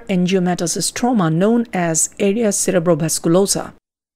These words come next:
Fetal eyes appear proptotic due to shallow orbits and abnormally formed skull base. However, eyes themselves are normally formed. In cornal plane, face shows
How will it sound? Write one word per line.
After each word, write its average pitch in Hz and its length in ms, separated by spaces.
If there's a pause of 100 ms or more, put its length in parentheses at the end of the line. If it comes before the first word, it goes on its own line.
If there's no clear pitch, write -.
(100)
Fetal 277 480
eyes 185 380
appear 190 320
proptotic 185 640
due 170 160
to 175 160
shallow 202 460
orbits 170 600
and 175 280 (100)
abnormally 208 540
formed 165 420
skull 175 360
base. 147 480 (420)
However, 175 520 (120)
eyes 233 400
themselves 175 680
are 160 160
normally 175 440
formed. 143 500 (420)
In 190 160
cornal 254 340
plane, 170 400
face 208 380
shows 156 480